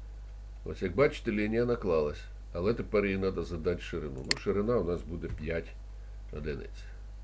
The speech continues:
Ось ми побудували руку. Далі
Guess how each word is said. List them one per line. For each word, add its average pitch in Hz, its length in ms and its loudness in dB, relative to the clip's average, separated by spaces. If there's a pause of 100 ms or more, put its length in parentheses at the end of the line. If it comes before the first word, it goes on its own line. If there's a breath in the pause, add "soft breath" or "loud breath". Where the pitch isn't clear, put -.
(140)
Ось 139 260 2
ми 113 240 4 (320)
побудували 82 880 2 (1080)
руку. 85 420 -2 (4000 loud breath)
Далі 120 480 12